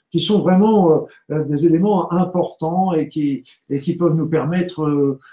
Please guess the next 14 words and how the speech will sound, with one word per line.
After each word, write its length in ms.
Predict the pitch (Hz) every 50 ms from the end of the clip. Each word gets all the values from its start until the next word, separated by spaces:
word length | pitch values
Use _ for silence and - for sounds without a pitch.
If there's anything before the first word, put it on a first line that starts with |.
| - _ -
de 180 | 131 165 160
changer 640 | 160 - - 190 190 185 180 147 135 165 185 185 180
notre 440 | 160 151 156 147 143 - - 151 143
vie 340 | 135 143 170 185 175 - - -
également 640 | 139 139 127 135 123 120 120 117 120 127 143 143 - _ - - _ -
mais 260 | 127 135 147 156 151
ce 100 | 139 -
qu'il 140 | - 139 117
faut, 220 | - - 180 190 175
c'est 160 | - 156 143
aussi 240 | 139 - - 165 143
faire 220 | - 180 180 175
le 120 | 196 185 165
nettoyage 840 | 160 156 156 - 151 135 131 127 123 127 143 165 180 170 - -